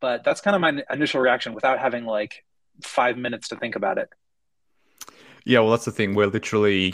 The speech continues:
Speaker 2: giving you our live instant reactions to this thing as it's, as it's breaking. So that, that, that is cool in itself, but I guess we haven't had that time to really digest how this is all going to work. But just off the top of the dome, like, this seemingly is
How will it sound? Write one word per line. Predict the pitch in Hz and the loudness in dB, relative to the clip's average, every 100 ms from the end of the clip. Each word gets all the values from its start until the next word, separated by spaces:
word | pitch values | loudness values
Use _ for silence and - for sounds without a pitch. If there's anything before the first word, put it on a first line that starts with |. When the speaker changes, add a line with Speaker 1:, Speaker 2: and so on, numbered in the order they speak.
| - | -2
Speaker 2:
giving | 104 104 | -2 0
you | 101 95 | 0 0
our | 101 95 | 2 2
live | 92 95 98 - | 2 2 2 0
instant | 113 101 - 95 | -6 -4 -6 -2
reactions | 95 95 - 101 - | 0 0 -4 -8 -8
to | |
this | 95 92 | -8 -8
thing | - 95 92 110 | -6 -6 -4 0
as | 101 | 0
it's, | 98 - | -2 -4
as | 107 104 | -4 -4
it's | 98 | -4
breaking. | - 95 98 95 | 0 0 0 -6
So | - 104 98 101 | -2 2 2 0
that, | 107 110 | -2 0
that, | 107 110 - | 2 2 4
that | 110 | 2
is | 104 | 2
cool | - - 110 | -4 -2 -2
in | 95 | -2
itself, | - 104 120 - | -2 -2 -2 0
but | |
I | 98 | 0
guess | 101 113 | 0 0
we | 101 | 0
haven't | 101 95 | 0 -2
had | 92 95 92 - _ _ _ _ - | 0 0 0 -6 _ _ _ _ -4
that | 98 | -2
time | - 107 104 | 0 0 0
to | 104 | 0
really | 101 110 104 | 0 0 0
digest | 101 98 95 - - | 0 -2 -2 -6 -4
how | 101 | -2
this | 95 - | -2 -2
is | |
all | 101 95 | 0 0
going | 98 95 | 0 -2
to | 87 | -2
work. | 92 98 95 90 - | -2 0 0 -2 -2
But | 98 - 117 | -2 -2 -8
just | 117 | -4
off | 131 113 | 0 -2
the | - | -2
top | - 104 | -2 -2
of | 95 | -2
the | |
dome, | 95 101 101 92 | 0 0 0 -2
like, | 92 - | -6 -4
this | 104 - | -6 -6
seemingly | - - 107 101 101 95 - | -8 -2 -2 -2 -2 -4 -4
is | - 104 101 90 - | -2 2 2 0 -8